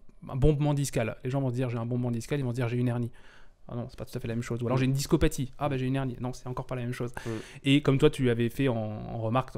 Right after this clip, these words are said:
Speaker 1: dans ta vidéo, c'est de quoi on parle ? Est-ce qu'on parle d'une hernie qui est douloureuse en ce moment avec des irradiations dans la jambe ? Bah oui, à ce moment-là, c'est peut-être pas une bonne idée de mettre de la charge dessus, juste parce qu'en fait, la zone, elle est sensible en fait, et qu'elle a besoin d'être, euh, un peu mise au repos ou d'être sollicitée différemment.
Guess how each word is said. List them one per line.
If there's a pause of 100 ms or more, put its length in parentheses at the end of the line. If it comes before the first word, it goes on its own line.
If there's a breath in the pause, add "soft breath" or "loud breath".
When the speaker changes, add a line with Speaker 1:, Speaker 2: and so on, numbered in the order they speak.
(100)
Speaker 1:
dans
ta
vidéo,
c'est (440 loud breath)
de
quoi
on
parle ?
Est-ce
qu'on
parle
d'une (100)
hernie
qui
est
douloureuse
en
ce
moment
avec
des
irradiations
dans
la
jambe ?
Bah
oui,
à
ce
moment-là,
c'est
peut-être
pas
une
bonne
idée
de
mettre
de
la
charge
dessus,
juste
parce
qu'en
fait,
la
zone,
elle
est
sensible
en
fait,
et
qu'elle
a
besoin
d'être,
euh,
un
peu
mise
au
repos
ou
d'être
sollicitée
différemment.